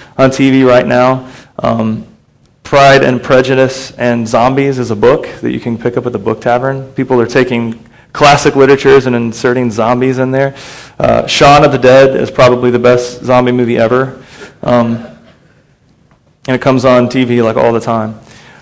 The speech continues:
Uh, and the thing about zombies is, is they're not, like, dead. They're, they're undead, but they're not, they're not alive. You know what I mean? Like, if somebody's dead, they're, they, their body is a corpse, and you put them in the ground, and they're, and they're gone. And if they're living, they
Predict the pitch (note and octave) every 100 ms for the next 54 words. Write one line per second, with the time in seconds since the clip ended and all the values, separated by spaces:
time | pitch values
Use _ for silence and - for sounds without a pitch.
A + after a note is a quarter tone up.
0 | - C3 B2+ E3 E3 C4 D#4 C4+ B2+ A#2+
1 | C#3+ E3 C3+ A#2+ B2 B2 B2 C#3+ C#3+ A2+
2 | B2 G#2 G2+ A#2+ C#3+ F#3 F3+ - C3 A#2+
3 | B2 B2 A2+ A2+ B2+ C#3+ D#3+ F3 - G3
4 | - _ _ _ _ - B2 B2 B2+ B2
5 | - - _ _ A#2 A#2+ G#2 A#2 A#2 -
6 | - C3 C3 C3 C#3 B2 A#2 - - -
7 | _ C3 E3 D#3+ B2 G#2+ D3 D3 B2+ A2
8 | A#2 A#2 A#2+ A#2 - - - - - -
9 | A#2+ A#2 B2 B2 A#2+ A#2 - A#2 A#2 -
10 | A2+ A2+ A#2 A#2 A2 A2 A2+ A2+ G#2+ A2
11 | G#2+ A2+ G#2+ B2+ C3 A#2 A#2 A#2+ A#2+ A2+
12 | B2+ - C3+ C3 A#2+ A#2